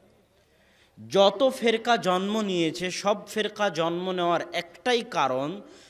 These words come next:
যে তারা সালাফে সালেহিনের বুঝ না নিয়ে কোরআন এবং হাদিস নিজে নিজে বুঝতে গেছে। আর আর এক জায়গায় বিভ্রান্ত হয়, সেটা কোন জায়গায়? সেটা তারা কোরআন এবং হাদিসকে একদল মানুষ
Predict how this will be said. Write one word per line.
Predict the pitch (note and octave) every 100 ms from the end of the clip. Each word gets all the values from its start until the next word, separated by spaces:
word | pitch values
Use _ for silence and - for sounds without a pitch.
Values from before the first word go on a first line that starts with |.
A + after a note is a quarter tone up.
| -
যে | B2+ F#3+
তারা | G3+ G3+ G3
সালাফে | - F#3+ A3 A3 A3
সালেহিনের | G3 F#3+ F3+ F3+ - A#3 G#3+ F#3+
বুঝ | D3 C3 G#3+ A#3+ D3+ D#3
না | D3 D3+ D#3
নিয়ে | A#3 A#3+ F3 A#2 - - -
কোরআন | D#3+ F3+ F#3+
এবং | F#3 E3+ D#3
হাদিস | C#3 B2 E3 F#3+
নিজে | E3 F3 F3+ F#3+
নিজে | F#3 E3+ E3+
বুঝতে | D3 B2 - C3+
গেছে। | G#2 F2+ G2 - _ _ _ _ _ _ _ _ _ _ _ _ _
আর | - C#3+
আর | D3+ D#3+
এক | G3 G3
জায়গায় | A3 A3+ A#3 G#3
বিভ্রান্ত | G#3 E3 G#3 G#3 G3+
হয়, | F3 D3
সেটা | - D3+ F3
কোন | G#3 G#3
জায়গায়? | G3+ G#3+ G#3 A3 A#3
সেটা | A3 G3 F#3+ G3+
তারা | F#3+ F3
কোরআন | - F3 G3 G#3+ G#3+
এবং | G3 F#3+ F3+
হাদিসকে | E3 D#3+ G#3 A3 - G3
একদল | E3 D#3 D3 F3 E3
মানুষ | C#3+ D3 E3+ D#3 C3 -